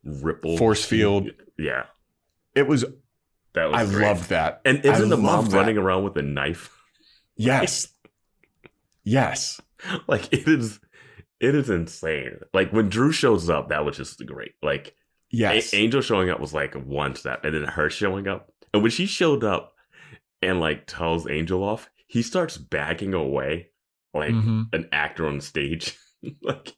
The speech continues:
Speaker 1: his
Speaker 2: <laughs>
Speaker 1: hands are doing weird stuff, and he just backs away like he's, like, gonna vanish or something. It's just looked funny.
Speaker 2: Yeah. So this is, so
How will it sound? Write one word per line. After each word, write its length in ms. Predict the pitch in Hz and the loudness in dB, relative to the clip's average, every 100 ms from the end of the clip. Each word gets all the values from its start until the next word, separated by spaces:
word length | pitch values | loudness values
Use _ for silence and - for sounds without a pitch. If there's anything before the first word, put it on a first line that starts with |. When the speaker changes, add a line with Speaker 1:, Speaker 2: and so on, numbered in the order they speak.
| - - | -10 -4
Speaker 1:
his 180 | - 113 | -2 2
Speaker 2:
<laughs> 20 | |
Speaker 1:
hands 240 | 101 107 | 4 4
are 80 | 117 | 4
doing 260 | 120 117 104 | 2 2 2
weird 240 | 113 113 | -2 -2
stuff, 320 | - 107 117 | -2 -2 -2
and 80 | 87 | -6
he 60 | 90 | -6
just 240 | 95 - - - - | -10 -14 -20 -6 -2
backs 300 | 85 82 85 | -2 -2 -4
away 180 | 90 | -2
like 340 | 82 67 67 - | -2 -4 -8 -10
he's, 240 | 92 76 82 | -8 -2 0
like, 180 | 78 | 0
gonna 220 | 85 78 67 | 0 -2 -2
vanish 440 | 67 69 82 - | -4 -4 -6 -6
or 40 | 110 | -8
something. 380 | 110 110 117 117 _ _ _ | -8 -6 -6 -8 _ _ _
It's 220 | - - - | 0 0 -4
just 280 | - 95 - - | -4 -4 -4 -12
looked 540 | 69 76 80 - _ _ | -4 -2 -2 -4 _ _
funny. 380 | - 64 57 - _ _ _ - | -10 -8 -8 -14 _ _ _ -6
Speaker 2:
Yeah. 440 | 98 90 76 57 - _ _ - - - - | -2 0 0 -4 -12 _ _ -20 -20 -20 -10
So 180 | - 113 | -2 2
this 220 | 131 135 | 2 0
is, 220 | 131 - | -4 0
so 480 | 123 110 110 104 | 4 6 4 2